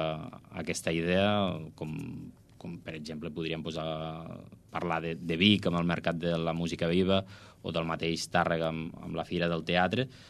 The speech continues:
doncs el que anem a fer és el, una cosa similar, no? Anem a descobrir la ciutat, anem a conèixer racons, places, carrers, eh, tot buscant aquestes peces d'art contemporani.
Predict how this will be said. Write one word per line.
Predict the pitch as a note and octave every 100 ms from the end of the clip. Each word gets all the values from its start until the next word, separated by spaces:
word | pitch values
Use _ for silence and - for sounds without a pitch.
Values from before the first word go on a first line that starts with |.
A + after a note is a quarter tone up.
| -
doncs | - D#2+ D2+
el | D#2
que | D#2
anem | D#2+ D#2+
a | D#2+
fer | E2+ E2
és |
el, | E2 E2
una | F2 E2
cosa | D#2+ E2 E2
similar, | D#2+ D#2+ D2+ C#2+
no? | E2
Anem | F#2 E2+ E2+
a | E2 E2 D#2+
descobrir | D#2+ F2+ - F2 F2 F#2
la | F#2
ciutat, | F#2 F2 F#2 G2 G2+ - - - -
anem | F2+ F2 F2
a | F2 F2 E2+ D#2+ D#2+ E2 E2
conèixer | - F2+ F2+ F2 F#2+ F2+ E2+ E2+
racons, | E2 E2+ F#2 F#2+ G2 F#2+ - -
places, | F#2 F2+ - F2+
carrers, | - F2+ F#2 F#2+ - - - - -
eh, | - F2 D#2
tot | - E2+
buscant | E2 E2+ F2+ - E2+ F2
aquestes | E2 E2 - F2
peces | - D#2+ F2+ D#2+
d'art | D#2
contemporani. | F2+ E2 D#2 D2+ D2+ D2+